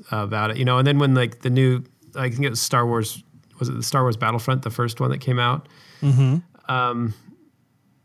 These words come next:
Speaker 1: I don't think it didn't, did it not have a, 'cause I don't think it had a, did it not have a, a single player campaign?
Speaker 2: No, it did
Speaker 1: I
Speaker 2: not.
Speaker 1: think
Speaker 2: It
Speaker 1: that's
Speaker 2: was only
Speaker 1: why I didn't,
Speaker 2: multiplayer.
Speaker 1: I think that's why I didn't get it. <laughs>
Speaker 2: <laughs>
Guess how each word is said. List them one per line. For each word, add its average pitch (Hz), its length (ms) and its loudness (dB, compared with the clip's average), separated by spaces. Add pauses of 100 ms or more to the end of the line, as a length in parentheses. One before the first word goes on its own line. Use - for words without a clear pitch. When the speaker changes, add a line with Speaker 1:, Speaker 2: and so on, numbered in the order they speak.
(420)
Speaker 1:
I 127 80 -2
don't 180 200 0
think 143 140 -4
it 143 80 4
didn't, 190 240 2
did 147 140 4
it 208 80 2
not 190 180 2
have 160 260 4
a, 170 140 0
'cause 139 180 0
I 151 40 4
don't 190 100 2
think 185 120 0
it 127 60 -2
had 131 200 0
a, 127 140 0 (360)
did 143 120 -2
it 170 60 0
not 175 160 2
have 143 280 4
a, 151 140 -2 (120)
a 147 60 -2
single 147 260 0
player 139 200 0
campaign? 135 600 2 (400)
Speaker 2:
No, 143 320 6
it 123 100 2
did 143 120 2
Speaker 1:
I - 20 4
Speaker 2:
not. 143 160 6
Speaker 1:
think 135 100 6
Speaker 2:
It - 20 4
Speaker 1:
that's 135 180 4
Speaker 2:
was - 20 -
only 160 140 10
Speaker 1:
why 160 80 8
I 156 80 8
didn't, 139 220 4
Speaker 2:
multiplayer. 123 80 0
Speaker 1:
I 131 80 2
think 190 120 4
that's 175 160 0
why 156 140 4
I 139 40 6
didn't 131 220 4
get 127 200 4
it. 110 220 0
<laughs> 135 600 2 (200)
Speaker 2:
<laughs> - 800 2